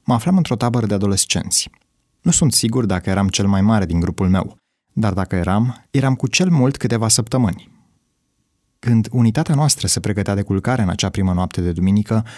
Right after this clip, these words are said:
un lucru lipsea. Încă nu ne fusese desemnat un îndrumător. Aceasta poate părea vacanța de vis a unui adolescent, dar acest fapt era un pic tulburător.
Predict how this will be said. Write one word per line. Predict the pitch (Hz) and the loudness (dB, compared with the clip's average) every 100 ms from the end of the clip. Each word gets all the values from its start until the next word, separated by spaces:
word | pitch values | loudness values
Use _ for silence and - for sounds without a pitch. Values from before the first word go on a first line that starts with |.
| - | -2
un | 135 123 | 2 2
lucru | 156 - 156 | 2 0 -2
lipsea. | 135 - - - _ _ _ _ _ | 0 -2 -2 -8 _ _ _ _ _
Încă | - 120 117 | 0 0 2
nu | 117 | 4
ne | 170 | 4
fusese | 170 123 127 - | 2 0 0 0
desemnat | 110 104 98 90 98 - - | 0 0 2 0 -2 -4 -4
un | 123 | 0
îndrumător. | 107 104 101 104 98 - - _ _ _ _ _ _ _ _ _ _ | 2 2 2 0 -2 -6 -14 _ _ _ _ _ _ _ _ _ _
Aceasta | - 120 175 - | -6 0 0 0
poate | 170 156 151 | -2 -2 -2
părea | 135 127 | -2 -2
vacanța | 120 120 120 110 | 0 0 0 0
de | 110 | 0
vis | 107 123 - | 0 0 0
a | - | 0
unui | 92 90 | 0 0
adolescent, | 82 92 92 - 110 - - _ _ _ _ | 0 0 -2 0 -2 -2 -12 _ _ _ _
dar | - 87 | -4 -2
acest | 85 - - | -2 -4 -4
fapt | - 117 - - - _ - | -4 -4 -4 -12 -18 _ -6
era | 123 143 | -2 2
un | 202 175 | 2 2
pic | 175 - | 0 -2
tulburător. | 143 123 117 107 95 - - | -2 0 0 0 -4 -8 -14